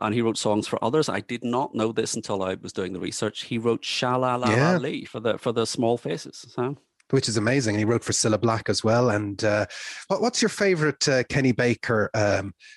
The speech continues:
Speaker 2: production, would you say, Stephen?
Speaker 1: Kenny Baker. I think you've
Speaker 2: Or sorry,
Speaker 1: given it
Speaker 2: Kenny
Speaker 1: away.
Speaker 2: Lynch, I've given it away.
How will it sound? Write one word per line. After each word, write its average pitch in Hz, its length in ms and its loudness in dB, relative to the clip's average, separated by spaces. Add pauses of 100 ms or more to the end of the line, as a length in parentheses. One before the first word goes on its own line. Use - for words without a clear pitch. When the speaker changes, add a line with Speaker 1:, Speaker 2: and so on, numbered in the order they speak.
(160)
Speaker 2:
production, 113 520 -2
would 98 100 -12
you - 80 -12
say, 101 160 -8
Stephen? 95 360 -12 (340)
Speaker 1:
Kenny 160 380 2
Baker. 139 640 0
I 127 80 -2
think 120 220 -2
you've 127 80 2
Speaker 2:
Or - 20 2
sorry, 147 200 2
Speaker 1:
given 120 160 2
it 101 40 2
Speaker 2:
Kenny - 200 2
Speaker 1:
away. 156 80 4
Speaker 2:
Lynch, 170 260 4
I've 151 80 2
given - 200 4
it 160 80 6
away. 156 340 4